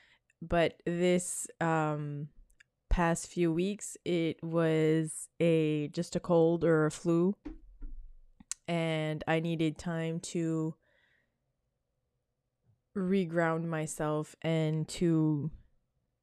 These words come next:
focus in on being a friend and a mother to myself,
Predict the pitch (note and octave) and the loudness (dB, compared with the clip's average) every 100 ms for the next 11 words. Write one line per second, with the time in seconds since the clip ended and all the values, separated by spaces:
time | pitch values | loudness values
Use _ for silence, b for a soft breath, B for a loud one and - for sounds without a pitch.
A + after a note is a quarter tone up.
0 | - - G3+ F#3+ F#3+ F#3 - F3+ F3 E3+ | -20 2 4 4 2 -2 -2 -2 -2 -4
1 | E3 E3 D#3+ D#3 D3 D3+ E3+ - _ _ | -6 -4 -4 -4 -6 -8 -10 -16 _ _
2 | _ _ _ _ _ _ _ _ _ _ | _ _ _ _ _ _ _ _ _ _
3 | _ _ _ _ _ _ _ _ _ _ | _ _ _ _ _ _ _ _ _ _
4 | _ - E3 F#3 F#3 F3+ E3+ E3 D#3+ - | _ -16 -8 -4 0 0 -2 -4 -6 0
5 | D#3+ D#3 D#3 D3+ D3 D3+ - - - F3+ | 2 2 2 -2 -4 -8 -16 -20 -6 -2
6 | E3 E3 E3 - E3 D#3+ D#3+ D#3 E3 E3 | -2 -2 -6 -6 -4 -2 -4 -2 -2 0
7 | E3 D#3+ D3+ C3+ - - E3+ D#3 D3+ - | -2 -2 -2 -2 -6 -8 -6 -4 -4 -4
8 | D3+ C3 - - | -4 -2 -4 -10